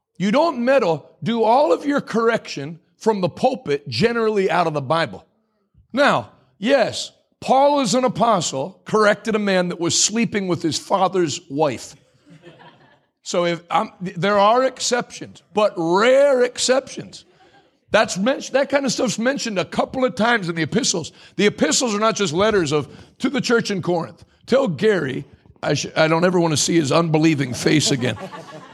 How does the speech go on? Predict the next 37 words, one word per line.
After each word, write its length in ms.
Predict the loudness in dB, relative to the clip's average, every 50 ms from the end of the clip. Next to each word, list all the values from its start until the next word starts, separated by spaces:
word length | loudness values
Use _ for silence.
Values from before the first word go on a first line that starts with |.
| -20 -20 -20 -20 -20 -20 -20 -20 -20 -20 -20 -20 -20 -10 -4
He, 160 | -2 -2 0 2
he 140 | 2 4 4
mentions 420 | 4 4 2 2 0 -2 0 0
a 100 | 0 0
few 380 | 0 -2 -2 0 2 2 2 2
people, 540 | 2 0 0 0 0 -4 -8 -12 -12 -14 _ _ _ _ _ _ _ _ _ _ 0
but 240 | 0 0 0 0
he's 220 | -2 -2 -2 -2 -2
preaching, 680 | -4 -4 -4 -2 -2 -2 -2 -2 -4 -4 -6 -8 -14 _ _ _
he's 240 | -4 -2 -2 0 2
teaching 380 | 0 0 0 0 -6 -6 -4 0
about 280 | 2 2 0 0 -2
Christ 480 | -6 -4 -2 -2 -2 -2 -2 -4 -4 -2
and 140 | -2 -4 -4
the 80 | -4
in 240 | -4 -4 -4 -4 -4
Christ 340 | -4 -2 -2 -2 -2 -2 -2
revelation 680 | -2 -2 0 0 0 2 2 0 0 -2 -6 -6 -6 -8 -10 -14 -20 -20 -6 0
and 140 | 2 2 4
all 80 | 4 2
that 140 | 2 0 -2
stuff. 280 | 0 0 0 0 0 -4 -12 _ _ _ -4
Teach 360 | 0 2 2 2 2 2 0
and 180 | -2 -2 -2 -2
preach 360 | 0 0 0 0 -2 -2 0
the 100 | 0 2
word. 460 | 2 4 4 4 2 2 0 -4 -8 -18 -20 _ _ _ _ _ _ _ _ _ _ _ 0
Don't 360 | 2 2 2 2 0 0 2
meddle 380 | 4 4 4 4 4 2 0 0
in 120 | -2 -2
people's 380 | -2 -2 -2 -2 -2 -4 -2 -2
affairs. 540 | -4 -2 0 2 2 2 0 -4 -10 -14 -18 -20 -20 -12 -6 -2
And 100 | 0 0
I'm 100 | 0 -2
gonna 140 | -4 -4
tell 260 | -2 0 2 2 2 0
you, 200 | -4 -6 -8